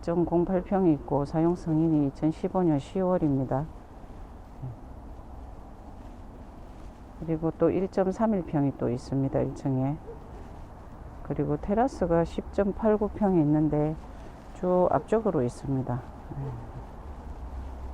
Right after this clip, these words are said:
네, 이렇게 돼 있고, 이렇게 돼 있습니다. 그리고 여기는 보일러실 같아요. 이렇게 보이는 쪽이 이게, 네. 그게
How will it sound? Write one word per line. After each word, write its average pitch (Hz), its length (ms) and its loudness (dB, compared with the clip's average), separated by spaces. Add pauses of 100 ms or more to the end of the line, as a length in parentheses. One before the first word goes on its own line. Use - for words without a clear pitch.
(460)
네, 135 220 -2
이렇게 151 240 -2
돼 139 220 0
있고, 185 480 -2
이렇게 151 320 -2
돼 131 180 0
있습니다. 139 520 -4 (240)
그리고 151 360 0
여기는 165 480 2 (640)
보일러실 170 480 0
같아요. 151 680 -2
이렇게 147 500 -6
보이는 143 380 0
쪽이 143 320 -4
이게, 143 140 -4
네. - 1200 -8 (2250)
그게 160 560 4